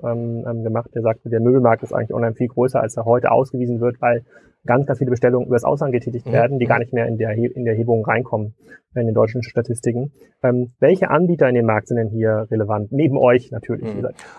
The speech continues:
Speaker 2: Also in Deutschland, äh, ist es so, dass man fairerweise sagen kann, man müsste ja unterscheiden zwischen bundesweiten Anbietern und sozusagen Local Heroes.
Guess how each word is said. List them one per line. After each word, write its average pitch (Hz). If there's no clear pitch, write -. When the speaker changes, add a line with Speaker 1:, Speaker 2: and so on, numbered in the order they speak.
Speaker 2:
Also 120
in 120
Deutschland, 123
äh, 123
ist 98
es 113
so, 123
dass 107
man 117
fairerweise 117
sagen 117
kann, 117
man 113
müsste 131
ja 107
unterscheiden 117
zwischen 117
bundesweiten 123
Anbietern 120
und 107
sozusagen 110
Local 127
Heroes. 143